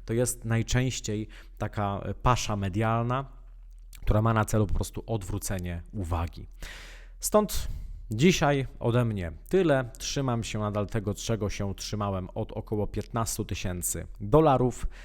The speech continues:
Razy sześć, siedem, osiem, e, dało to, e, efekt właśnie razy sześć, siedem, osiem w ciągu tych, e, dwóch lat. Stąd nie zmieniam swojego podejścia. Napiszcie proszę też, jak wasze nastroje, co robicie. I też oczywiście przypominam, że to, o czym mówię, jest to moja prywatna perspektywa.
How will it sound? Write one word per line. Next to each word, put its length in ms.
Razy 280
sześć, 360
siedem, 380
osiem, 480
e, 120
dało 360
to, 320
e, 360
efekt 500
właśnie 320
razy 260
sześć, 280
siedem, 300
osiem 280
w 80
ciągu 340
tych, 320
e, 120
dwóch 360
lat. 340
Stąd 340
nie 140
zmieniam 320
swojego 320
podejścia. 680
Napiszcie 460
proszę 240
też, 180
jak 160
wasze 300
nastroje, 540
co 200
robicie. 500
I 80
też 160
oczywiście 460
przypominam, 720
że 120
to, 120
o 60
czym 180
mówię, 340
jest 240
to 80
moja 280
prywatna 440
perspektywa. 720